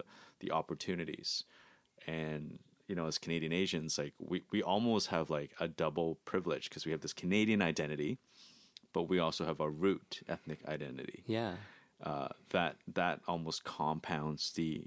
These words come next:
Speaker 1: opportunity in some ways.
Speaker 2: Yeah, it's a lot to think about, for sure. I think one of the things is in considering for him,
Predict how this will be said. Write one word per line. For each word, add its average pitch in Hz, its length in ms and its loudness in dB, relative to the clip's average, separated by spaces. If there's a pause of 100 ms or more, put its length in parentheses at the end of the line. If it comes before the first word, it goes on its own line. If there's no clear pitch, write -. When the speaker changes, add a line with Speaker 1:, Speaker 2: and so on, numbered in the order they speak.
(160)
Speaker 1:
opportunity 92 800 0
in 110 160 2
some 117 200 4
ways. 147 420 0 (880)
Speaker 2:
Yeah, 127 300 6
it's - 140 4
a 285 60 8
lot 302 180 8
to 160 60 2
think 165 220 6
about, 98 380 2
for - 160 -2
sure. 113 340 4 (200)
I - 80 -2
think 220 240 2
one 190 140 8
of 160 60 6
the - 60 -2
things 139 320 4
is 113 640 4 (100)
in 123 160 0
considering 131 480 2
for - 160 2
him, 208 480 4